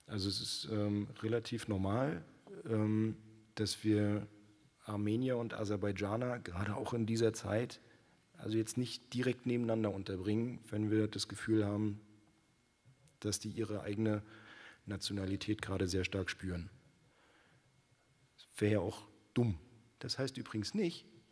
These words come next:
dass man akzeptiert, ähm, wenn da jemand anfängt, ähm, dem anderen ein Leid tun zu wollen. Ganz ausdrücklich nicht. Sondern das heißt, dass man erstmal versucht, den Konflikt zu entschärfen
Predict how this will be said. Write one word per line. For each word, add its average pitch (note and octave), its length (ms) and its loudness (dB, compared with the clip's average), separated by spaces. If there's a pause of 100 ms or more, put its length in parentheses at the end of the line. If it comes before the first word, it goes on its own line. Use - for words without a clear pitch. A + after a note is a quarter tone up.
(180)
dass A2+ 160 -6
man B2 160 -2
akzeptiert, - 720 -2 (1120)
ähm, A2 500 2 (680)
wenn A#2 160 2
da A#2 80 4
jemand A#2 300 4
anfängt, A#2 640 0 (160)
ähm, G#2+ 380 4
dem A2+ 160 0
anderen A2+ 240 0
ein G#2+ 140 -2
Leid A#2+ 180 -6
tun F2 180 -12
zu E2+ 180 -12
wollen. E2 300 -12 (220)
Ganz A#2 180 -4
ausdrücklich A#2 500 -6
nicht. - 280 -12 (880)
Sondern G#2 260 0
das G2 180 0
heißt, C3 240 -2
dass A#2 140 -4
man A2+ 140 0
erstmal B2 640 -2
versucht, A2 680 -2 (580)
den A2 160 0
Konflikt - 640 -4 (240)
zu - 140 -2
entschärfen A#2+ 560 -4